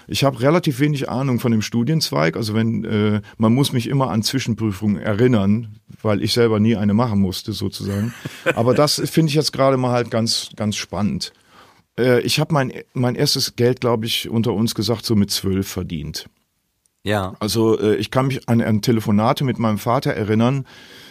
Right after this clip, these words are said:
Speaker 1: äh, wo ein Organist angerufen hat und mich für eine, genau, Karnevalssession war das auch, gebucht hatte. Und mein Vater hat dem fünf Minuten zugehört und Termine notiert und hat dann gesagt,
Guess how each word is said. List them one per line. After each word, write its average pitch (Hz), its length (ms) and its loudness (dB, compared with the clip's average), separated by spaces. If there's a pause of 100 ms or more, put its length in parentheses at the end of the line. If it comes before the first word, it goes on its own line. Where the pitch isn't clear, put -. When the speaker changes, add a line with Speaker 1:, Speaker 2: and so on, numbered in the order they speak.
(100)
Speaker 1:
äh, 117 80 2
wo 110 380 2
ein 104 160 0
Organist 107 600 2
angerufen 127 600 -2
hat 123 160 0
und 110 180 0
mich 131 240 0
für - 180 0
eine, 139 240 0 (160)
genau, 135 300 4
Karnevalssession 107 880 0
war 98 120 0
das 120 160 -2
auch, 131 320 -2
gebucht 107 380 -2
hatte. 135 260 0 (320)
Und 110 80 2
mein 120 140 4
Vater 123 340 0
hat 147 120 0
dem 123 140 0
fünf 175 320 -2
Minuten 160 380 0
zugehört 131 640 2 (240)
und 113 380 -2 (560)
Termine 151 420 4
notiert 113 640 2 (720)
und 120 160 0
hat 135 140 -2
dann 127 100 0
gesagt, 123 300 -2